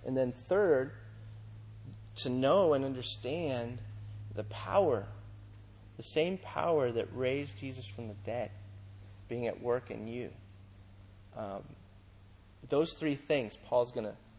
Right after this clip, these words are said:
highlight for us, that he's gonna be praying for this Ephesian church, these Christians, to understand more deeply.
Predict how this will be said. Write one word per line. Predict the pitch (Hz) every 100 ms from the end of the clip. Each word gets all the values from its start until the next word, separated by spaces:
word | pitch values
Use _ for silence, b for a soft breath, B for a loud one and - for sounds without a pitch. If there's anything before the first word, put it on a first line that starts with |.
| - - - - - - 123
highlight | - - 180 147 107
for | - - 165
us, | 123 104 - - - - - -
that | 123
he's | 123
gonna | 151
be | - 123
praying | - 151 165 139 113
for | 117 131
this | 117 -
Ephesian | - - 143 143 117
church, | - 135 -
these | - 117
Christians, | - 180 - 123 110
to | - -
understand | 131 120 113 - 123 113
more | 110 107
deeply. | - 107 - 107